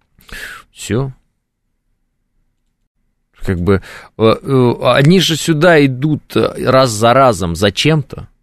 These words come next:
Ну, вот зачем-то сюда и шёл Наполеон, зачем-то сюда шёл Гитлер, зачем-то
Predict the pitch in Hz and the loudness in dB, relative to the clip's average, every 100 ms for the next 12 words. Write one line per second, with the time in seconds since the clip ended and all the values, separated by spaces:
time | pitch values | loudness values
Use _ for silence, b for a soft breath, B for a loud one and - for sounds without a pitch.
0 | _ - 101 78 90 214 170 160 104 - | _ -6 -4 -2 -2 0 2 0 -2 -4
1 | 95 117 113 85 90 - 113 104 80 85 | 2 4 4 2 -4 0 2 2 -2 -2
2 | 69 71 87 85 71 80 - 117 113 - | -2 0 0 -2 -2 -4 0 0 0 -4
3 | - 82 82 - 85 76 92 85 87 - | -6 0 0 0 -4 -4 -8 -6 -6 -4
4 | 82 80 80 - 117 110 - 78 65 | -6 -2 -4 0 0 0 -2 -2 -2